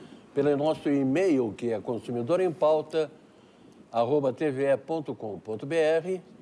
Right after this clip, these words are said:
pelo nosso WhatsApp. Pode usar o nosso WhatsApp, nove oito quatro cinco um meia três cinco dois. E, se preferir, pode usar a nossa página no Facebook,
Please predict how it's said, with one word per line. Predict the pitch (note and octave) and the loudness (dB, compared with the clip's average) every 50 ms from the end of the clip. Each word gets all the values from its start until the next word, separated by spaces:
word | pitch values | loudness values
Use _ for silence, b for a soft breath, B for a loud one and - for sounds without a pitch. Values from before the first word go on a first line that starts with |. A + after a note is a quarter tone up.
| B B B B B B B _ - | B B B B B B B _ -6
pelo | - C#3+ D#3+ E3 D#3+ D3 | -2 0 0 0 0 -2
nosso | D3 D#3 E3+ E3 E3 - D#3 | -2 -2 -2 -4 -4 -4 -4
WhatsApp. | C3+ C#3+ D#3 F#3 F3+ - - - G2 A2 G#2 F#2 E2+ - - _ - | -2 0 0 0 0 -2 -8 -12 -6 -6 -6 -6 -6 -12 -18 _ -10
Pode | - G2+ G#2 G#2+ C3+ | -6 -6 -4 -4 -4
usar | D#3 D#3 B2+ C3+ C3+ C#3 | -6 -4 0 0 0 0
o | D3 | 0
nosso | D3 D3+ D3+ D3 - - D#3+ | -2 -6 -6 -6 -6 -4 -2
WhatsApp, | D#3+ E3 D#3 - - F3 F3 F3+ - - - - - - | -2 -2 -4 -2 -2 0 0 0 -4 -10 -20 -20 -20 -14
nove | - G2+ A2 A#2+ A#2 A2 | -8 -6 -4 -4 -4 -2
oito | A2+ A#2+ C3 C3 B2+ - | -2 -2 -2 -2 -4 -6
quatro | - - B2+ B2 B2 - - - | -4 0 0 0 0 -2 -8 -12
cinco | - C3 A#2+ A2+ - A#2+ | -10 -10 -10 -8 -8 -6
um | B2+ D3 E3+ E3 - B B B B B B - | -4 -4 -4 -6 -8 B B B B B B -4
meia | B2 D3 D#3 D3+ C3 A2 | -2 0 2 2 0 0
três | - G#2 F#2+ F#2 F#2 - | -2 -8 -10 -10 -10 -10
cinco | - - A#2+ A2+ - D#3+ | -10 -10 -8 -4 -4 -2
dois. | C#3+ E3 F#3 G#3 G#3+ F#3 - - - - - - - - - B B B B B B B B B B B B - - - | 0 0 0 0 -2 -4 -8 -14 -20 -20 -20 -20 -20 -20 -20 B B B B B B B B B B B B -14 -6 -2
E, | F#3+ G3+ A3+ B3 A#3+ - - - - - - - | 0 2 2 2 0 -2 -8 -18 -20 -20 -20 -14
se | - - G3 G#3 | -6 -2 -2 -2
preferir, | G3 - D#3+ D3 C#3 - - E3 C#3 B2 A#2+ B2+ C#3+ C#3 | 0 0 -2 -2 -2 0 -2 0 0 0 0 0 0 -2
pode | C#3+ - C#3+ C#3 C#3+ | 0 0 -2 0 0
usar | C#3+ B2 F#2+ G#2 G#2+ A2 | -2 -2 0 0 0 0
a | A#2 | 0
nossa | A#2 A#2+ A2+ - - B2 | -2 -4 -4 -2 -2 -2
página | A2 - G#2 G#2 G#2+ G#2+ A2 G#2+ | -2 0 0 0 0 0 -2 -6
no | G#2+ G#2 | -6 -6
Facebook, | - - A2+ A2+ A2 - C3 A#2 A2 A2 A2+ A2+ - - | -8 -6 -8 -8 -6 -6 -8 -6 -6 -6 -6 -6 -10 -16